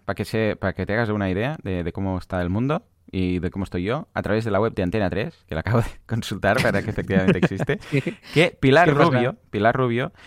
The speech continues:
Speaker 1: está casada con Sergio Ramos y tienen cuatro niños. Yo no sabía
Speaker 2: Sí.
Speaker 1: nada de todo esto.
Speaker 2: Yo que estaban casados sí que lo sabía.
Speaker 1: Yo no sabía ni que eran pareja. Y
Speaker 2: Pero
Speaker 1: tienen cuatro niños. ¿En qué momento ha ocurrido esto? Porque aparecía
Speaker 2: Sí, porque
Speaker 1: Pilar
Speaker 2: está
Speaker 1: Rubio
Speaker 2: ca-
Speaker 1: en una de las noticias, he hecho clic y dice, "Cuatro niños, no sé qué", y digo,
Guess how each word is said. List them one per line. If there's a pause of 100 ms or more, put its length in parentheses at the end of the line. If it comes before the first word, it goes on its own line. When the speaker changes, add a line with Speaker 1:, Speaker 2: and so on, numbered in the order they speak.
(200)
Speaker 1:
está
casada
con
Sergio
Ramos
y (100)
tienen
cuatro
niños. (260)
Yo
no
sabía
Speaker 2:
Sí.
Speaker 1:
nada
de
todo
esto.
Speaker 2:
Yo
que
estaban
casados
sí
que
lo
sabía.
Speaker 1:
Yo
no
sabía
ni
que
eran
pareja.
Y
Speaker 2:
Pero
Speaker 1:
tienen
cuatro
niños.
¿En
qué
momento
ha
ocurrido
esto? (400)
Porque
aparecía
Speaker 2:
Sí,
porque
Speaker 1:
Pilar
Speaker 2:
está
Speaker 1:
Rubio
Speaker 2:
ca-
Speaker 1:
en
una
de
las
noticias,
he
hecho
clic
y
dice,
"Cuatro
niños,
no
sé
qué",
y
digo,